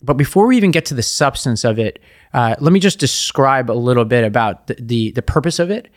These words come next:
And so when they started this project, she, and she says this in her book quite eloquently, she says, uh, "Black people were largely absent from the histories I read.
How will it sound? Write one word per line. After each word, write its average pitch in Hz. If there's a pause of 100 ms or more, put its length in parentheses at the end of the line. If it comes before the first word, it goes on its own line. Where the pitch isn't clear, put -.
(340)
And 147 (180)
so 170
when 170
they 220
started 196
this 160
project, 135
she, 180
and 135
she -
says 175
this 151
in 143
her 127
book 117
quite 123
eloquently, 113
she 120
says, 117 (320)
uh, 113
"Black 147
people 196
were 123
largely 135
absent 120
from 113
the 101
histories 131
I 113
read. 110